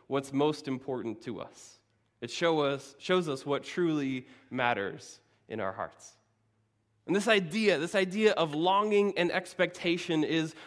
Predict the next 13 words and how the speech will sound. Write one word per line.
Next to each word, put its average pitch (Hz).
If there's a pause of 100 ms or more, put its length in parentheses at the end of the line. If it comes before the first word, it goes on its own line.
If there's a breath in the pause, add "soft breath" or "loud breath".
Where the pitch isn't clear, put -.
what 175
we're 175
gonna 175
be 165
talking 170
about 147
today 156
as 151
we 175
continue 185
in 180
this 165
series, 156